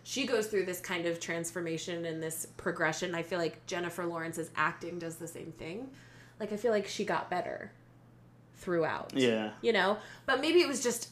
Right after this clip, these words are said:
Speaker 1: like, deeper and darker subject matter, like, as the movies got
Speaker 2: Yeah, it definitely
Speaker 1: bigger,
Speaker 2: got
Speaker 1: she had
Speaker 2: darker.
Speaker 1: more to
Speaker 2: The,
Speaker 1: do.
Speaker 2: I mean,
Speaker 1: Absolutely.
Speaker 2: it starts off pretty dark.
Speaker 1: Oh,
Speaker 2: So
Speaker 1: yeah. I mean, it's a
Speaker 2: it's
Speaker 1: dark s-, uh, it's a dark plot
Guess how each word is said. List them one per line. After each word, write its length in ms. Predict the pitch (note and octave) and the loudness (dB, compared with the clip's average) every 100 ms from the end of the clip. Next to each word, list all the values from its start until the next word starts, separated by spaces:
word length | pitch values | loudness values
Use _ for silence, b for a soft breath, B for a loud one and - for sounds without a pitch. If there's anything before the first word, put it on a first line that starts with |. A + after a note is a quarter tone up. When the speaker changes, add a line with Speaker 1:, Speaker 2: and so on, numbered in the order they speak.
| - | 0
Speaker 1:
like, 300 | G3 C#3+ - - - - E3 | 2 2 -2 -12 -14 -10 -8
deeper 560 | - G3 G3 G3+ F3+ F3 - | 0 0 4 4 6 4 2
and 180 | F#3 | 0
darker 520 | E3+ E3 F3 F3 E3+ D#3+ | 6 6 6 4 2 2
subject 540 | - D3 E3+ A3+ A#3 | 2 0 2 0 0
matter, 420 | C4 C#4 D4 D4+ B3 | 0 4 4 4 4
like, 180 | G3 - | 4 4
as 180 | F3+ | 2
the 80 | F3+ | 0
movies 400 | F3+ F3+ G#3 G#3+ | 2 2 2 2
got 280 | A3+ G#3+ D#3+ | 4 6 8
Speaker 2:
Yeah, 320 | C3 A#2+ A2+ - - | 8 8 6 2 2
it 140 | C#3 | 8
definitely 260 | F3+ A3+ F#3 | 10 12 10
Speaker 1:
bigger, 40 | |
Speaker 2:
got 120 | F3 | 10
Speaker 1:
she 100 | C3 | 10
had 60 | C#3 | 8
Speaker 2:
darker. 280 | C#3 B2+ A#2+ | 10 8 8
Speaker 1:
more 160 | A#2 | 8
to 80 | - | 8
Speaker 2:
The, 60 | A2+ | 6
Speaker 1:
do. 320 | A#2 E3+ G3+ | 6 4 4
Speaker 2:
I 80 | C3 | 6
mean, 80 | F#3 D3+ | 8 8
Speaker 1:
Absolutely. 260 | - F3+ - | 6 6 6
Speaker 2:
it 80 | |
starts 380 | - D3+ B3 F#3+ | 8 10 10 12
off 200 | F3 D#3 | 10 8
pretty 240 | - D#3+ A2+ | 4 4 6
dark. 380 | A2 G#2+ F#2+ - - B4 | 4 2 0 -6 8 12
Speaker 1:
Oh, 200 | A#4+ - | 12 12
Speaker 2:
So 40 | A#3 | 12
Speaker 1:
yeah. 200 | F4+ - - | 12 12 12
I 140 | F#4 | 12
mean, 120 | G4+ | 12
it's 160 | A4+ G4+ | 12 12
a 40 | |
Speaker 2:
it's 100 | C#4 | 12
Speaker 1:
dark 300 | D#4 G4 F#4+ | 12 12 10
s-, 240 | - - - | 2 -2 4
uh, 160 | A3+ G#3 | 6 8
it's 120 | A3 D#4 | 6 6
a 40 | |
dark 360 | - D#4+ D#4 - | 12 12 10 -4
plot 460 | G#3 A#3 A3 G3 | 6 8 10 8